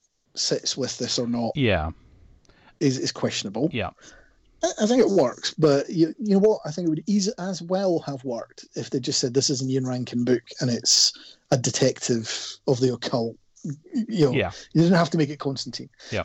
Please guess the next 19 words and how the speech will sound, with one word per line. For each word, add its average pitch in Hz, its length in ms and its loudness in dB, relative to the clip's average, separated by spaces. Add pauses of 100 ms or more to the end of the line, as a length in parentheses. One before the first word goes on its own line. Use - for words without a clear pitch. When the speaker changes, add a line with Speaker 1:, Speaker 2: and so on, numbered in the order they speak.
(180)
Speaker 1:
And 160 240 2
then 151 540 0
I - 20 -16
think 214 220 -6
the 185 80 -4
very, 185 240 2
very 175 180 -4
last 165 420 -6
one 147 200 -4
that 127 80 -18
came 139 180 -12
out 135 60 -12
in 135 80 -16
the 131 60 -10
series 127 540 -4
was 123 640 0 (100)
Return 160 400 4
to 156 100 -2
Perdition. 175 460 0